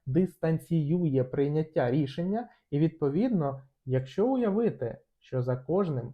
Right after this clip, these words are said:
швидким рішенням знаходиться більша сума грошей, то ви кажете:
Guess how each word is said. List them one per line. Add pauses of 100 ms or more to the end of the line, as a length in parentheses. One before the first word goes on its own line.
швидким
рішенням
знаходиться
більша
сума
грошей, (260)
то
ви
кажете: